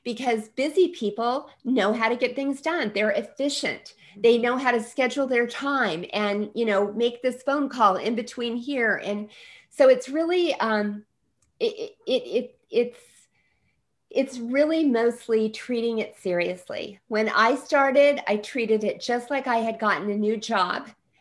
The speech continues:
And I showed up just as if I was working in a new job. And,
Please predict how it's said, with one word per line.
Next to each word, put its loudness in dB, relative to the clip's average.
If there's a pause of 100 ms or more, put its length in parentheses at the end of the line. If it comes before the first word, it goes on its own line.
(120)
And 0
I 2
showed 2
up -2
just -2
as -6
if -4
I 4
was -2
working -2
in -4
a -4
new -2
job. 0
And, -2